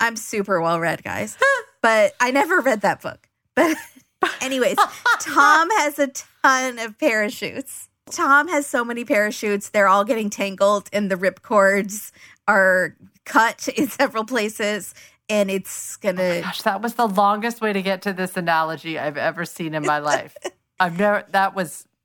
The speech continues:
Speaker 1: He had a lot of
Speaker 2: thirty,
Speaker 1: jobs.
Speaker 2: oh my goodness. Okay.
Speaker 1: I did, I wasn't planning to. It just came out of my mouth.
Speaker 2: And then you couldn't, and then instead of aborting, you just kept go-, we're gonna dig in,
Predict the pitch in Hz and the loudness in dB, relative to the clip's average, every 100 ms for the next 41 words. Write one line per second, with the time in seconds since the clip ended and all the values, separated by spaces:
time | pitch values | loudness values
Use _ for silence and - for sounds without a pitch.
0 | _ _ - 247 233 226 208 202 196 131 | _ _ -4 -2 0 2 2 2 2 0
1 | 120 - - 160 143 - - - - - | -2 -4 -2 -2 -2 -10 -14 -18 -20 -12
2 | - 185 - _ _ - 240 254 302 311 | -8 -6 -8 _ _ -2 -2 0 -2 0
3 | 294 370 392 - - 294 415 294 254 - | 0 0 -2 -8 -4 -2 0 0 0 -4
4 | 220 254 - _ - - - 262 - 320 | -6 -6 -14 _ -20 -20 -20 -14 -8 -8
5 | - 294 240 240 247 233 233 254 320 180 | -8 -8 -4 0 0 -2 -4 -2 0 -2
6 | - - 214 - 196 185 - 202 190 196 | -4 -6 -4 0 -2 0 -2 -2 -2 -2
7 | 190 196 190 220 220 196 196 196 220 185 | 0 -2 -2 -2 -2 -2 -4 -2 -2 -2
8 | 143 147 170 170 170 180 - - 190 190 | -6 -10 -14 -12 -8 -8 -6 -2 -2 -2
9 | - 190 170 180 175 156 185 190 202 170 | -2 0 0 -4 -4 -6 -4 -2 -2 -6